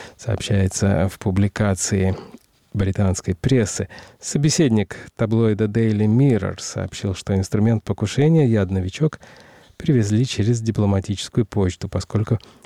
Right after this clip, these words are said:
она не подлежит досмотру. По его словам, нервно-паралитическое вещество попало в Британию за несколько недель до преступления. В дальнейшем, отметил он, сотрудники гру забрали емкость с отравой в назначенном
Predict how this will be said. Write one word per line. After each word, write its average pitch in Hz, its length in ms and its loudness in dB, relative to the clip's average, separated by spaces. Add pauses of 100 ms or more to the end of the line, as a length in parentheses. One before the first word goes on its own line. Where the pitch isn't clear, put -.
она 107 260 2
не 107 220 2
подлежит 104 760 -2
досмотру. 107 920 -2 (920)
По - 80 -2
его 151 140 2
словам, 139 400 2
нервно-паралитическое 117 1120 0
вещество 104 400 -2
попало 104 340 0
в 92 60 -6
Британию 120 500 2
за 107 180 2
несколько 135 520 0
недель 110 400 2
до 110 160 0
преступления. 98 1040 -2
В 92 80 -6
дальнейшем, 110 540 2
отметил 143 400 2
он, 127 120 4
сотрудники 147 600 0
гру 123 380 2
забрали 104 440 2
емкость 92 500 -2
с - 100 -6
отравой 110 540 0
в - 200 -4
назначенном 95 640 0